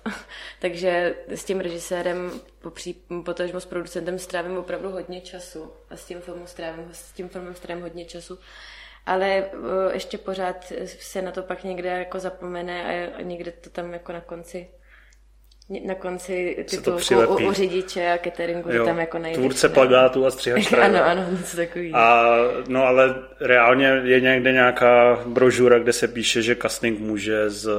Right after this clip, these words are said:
Speaker 2: dvaceti dvou procent za výsledný film, nebo něco takového, nějaký poměr?
Speaker 1: To není, bohužel.
Speaker 2: A nedá se to nějak generalizovat?
Speaker 1: Asi bych si netrouchla, ale, eh, m-, no, net-, eh,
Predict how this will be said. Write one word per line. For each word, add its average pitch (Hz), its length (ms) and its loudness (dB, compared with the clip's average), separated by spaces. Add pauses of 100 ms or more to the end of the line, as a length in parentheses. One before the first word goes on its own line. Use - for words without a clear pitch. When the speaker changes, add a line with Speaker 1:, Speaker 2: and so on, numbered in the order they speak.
(200)
Speaker 2:
dvaceti 104 600 -8
dvou 107 260 -4
procent 107 420 -8
za 104 100 -4
výsledný 107 460 -8
film, 117 340 -8
nebo 107 180 -10
něco 104 220 -14
takového, 120 400 -6
nějaký 110 280 -12
poměr? 113 480 -14 (100)
Speaker 1:
To 190 140 -4
není, 170 220 -4
bohužel. 147 500 -14 (280)
Speaker 2:
A - 60 -12
nedá 113 320 -2
se 123 120 -8
to 120 60 -6
nějak 113 180 -4
generalizovat? 123 840 -2 (640)
Speaker 1:
Asi 175 200 -12
bych 185 160 -8
si 208 120 -10
netrouchla, 175 600 -8 (400)
ale, 180 640 2 (120)
eh, 170 360 0 (240)
m-, 185 240 -6 (260)
no, 180 240 0
net-, 190 240 -2
eh, 175 100 0